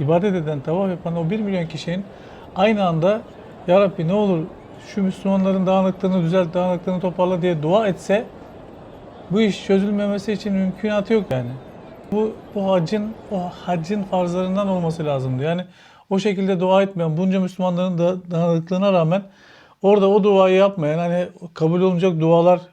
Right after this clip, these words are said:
hükmünde Kabe'de yapılan dua, Kabe'ye karşı yapılan dualar. Yani o duanın ne kadar ehemmiyetli olduğunu ama Müslümanların maalesef bundan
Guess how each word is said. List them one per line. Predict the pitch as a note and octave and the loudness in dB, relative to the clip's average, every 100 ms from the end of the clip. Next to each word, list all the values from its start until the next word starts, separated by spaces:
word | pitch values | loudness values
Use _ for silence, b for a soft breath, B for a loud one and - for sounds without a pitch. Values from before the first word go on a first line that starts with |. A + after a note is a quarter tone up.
| _ _ - | _ _ -8
hükmünde | E3 E3+ D#3+ D3+ | -6 -2 0 0
Kabe'de | C3+ D#3 D3+ D3 | 0 0 0 0
yapılan | D#3 D3+ D#3+ D3+ | -2 -2 -4 -2
dua, | C#3+ D3 E3+ b b b - | -2 -2 -6 b b b -6
Kabe'ye | D3+ C#3+ D#3 | -4 0 -2
karşı | D#3+ D3+ D#3+ | -2 -6 -6
yapılan | D3+ D#3 D3 | -8 -6 -6
dualar. | C#3+ D3+ G3+ - b b C3 b b b | -4 -4 -4 -8 b b -20 b b b
Yani | F3+ F#3 | -2 0
o | G#3 | 0
duanın | G3 G3+ G3+ | 0 0 0
ne | G#3+ | -2
kadar | G#3 G#3 | -2 0
ehemmiyetli | G3+ G3 G3 G3 G#3+ | 0 2 0 0 -2
olduğunu | F#3+ E3 | 0 -2
ama | G3+ G3+ | -2 -4
Müslümanların | F#3+ G#3 G#3 G#3+ G#3+ | -4 -4 -2 0 2
maalesef | G#3+ A3+ G#3 G#3 F#3+ | 4 4 2 -2 0
bundan | F#3 G3 G#3 A3 | 0 0 0 -4